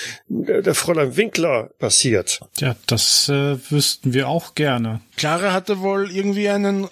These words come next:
Speaker 3: Rückfall. Ich weiß auch nicht, woher, wie das gekommen ist.
Speaker 1: Die Schwester sagte, sie wäre, äh, unmittelbar nach dem Zusammentreffen, äh, völlig in sich aufgelöst. Ich hab mir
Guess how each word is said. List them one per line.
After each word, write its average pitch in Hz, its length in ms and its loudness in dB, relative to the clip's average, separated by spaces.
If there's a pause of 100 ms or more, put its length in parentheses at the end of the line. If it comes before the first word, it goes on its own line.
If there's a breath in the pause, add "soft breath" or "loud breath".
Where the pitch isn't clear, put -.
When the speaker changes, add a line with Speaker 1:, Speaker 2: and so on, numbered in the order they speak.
Speaker 3:
Rückfall. 165 880 -2
Ich 135 160 -6 (240)
weiß 170 240 2
auch 214 260 -4
nicht, 196 320 0
woher, 170 600 0 (160)
wie 165 180 -2
das 170 220 2
gekommen 170 420 0
ist. - 500 -2 (300)
Speaker 1:
Die 110 60 0
Schwester 139 520 4
sagte, 131 760 0 (960 loud breath)
sie - 280 2
wäre, 127 500 2
äh, 120 380 -2
unmittelbar 135 1000 0
nach 135 280 0
dem 123 200 0
Zusammentreffen, 120 1160 0
äh, 127 240 0
völlig 151 400 0
in 131 120 -4
sich 123 140 -6
aufgelöst. 131 760 0 (120)
Ich - 220 4
hab 143 200 -2
mir 117 460 0